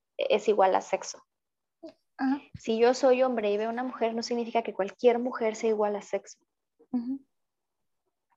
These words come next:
Speaker 1: ¿Desde, desde dónde estoy partiendo? Desde la parte de la amorosidad. ¿Qué es, qué es esto? ¿Qué es la amorosidad?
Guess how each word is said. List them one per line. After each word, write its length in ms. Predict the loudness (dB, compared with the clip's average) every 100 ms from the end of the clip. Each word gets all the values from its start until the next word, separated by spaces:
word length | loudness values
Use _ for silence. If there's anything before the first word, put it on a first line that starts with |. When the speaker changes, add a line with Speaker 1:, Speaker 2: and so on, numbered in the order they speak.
| _
Speaker 1:
¿Desde, 500 | -12 -10 0 2 4 2
desde 300 | 2 4 4
dónde 220 | 2 0
estoy 260 | 0 0 0
partiendo? 680 | 0 -2 -6 -10 -6 -4 -6 _ _ _ _
Desde 260 | 2 4 4
la 140 | 4
parte 280 | 2 2 2
de 100 | 2
la 240 | 2 0 -4
amorosidad. 800 | -4 0 0 0 -2 -4 -4 -8 _ _ _ _ _ 2
¿Qué 80 | 2
es, 160 | 2 -2
qué 80 | 0
es 100 | 0
esto? 380 | -2 -6 -14 -6
¿Qué 80 | 0
es 80 | 2
la 180 | 2 0
amorosidad? 580 | 0 -2 -4 -6 -6